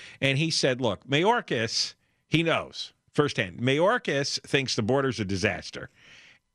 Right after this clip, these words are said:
He's told Biden it's a disaster. Biden is busy, uh,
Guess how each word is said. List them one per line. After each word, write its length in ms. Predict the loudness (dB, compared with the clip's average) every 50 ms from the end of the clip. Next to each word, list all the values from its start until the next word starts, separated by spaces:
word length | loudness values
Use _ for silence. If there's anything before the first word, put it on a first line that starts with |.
| -8 -8 -4 -2
He's 260 | 0 0 0 0 0
told 380 | 2 2 2 2 2 0 0
Biden 380 | 0 2 2 2 0 -2 -4 -4 -4
it's 160 | -4 -2 -2
a 40 | -2
disaster. 680 | -2 0 0 2 2 2 0 0 -2 -2 -2 -2 -4 -4 -10 -20 -20 -14 -4
Biden 500 | 0 2 4 4 4 2 0 -2 -4 -4 0
is 600 | 2 2 2 2 0 -2 -2 -2 -2 -4 -4 -6 -10 -10 -10 -2 0
busy, 520 | 0 0 2 2 0 0 0 -2 0 2
uh, 140 | 2 2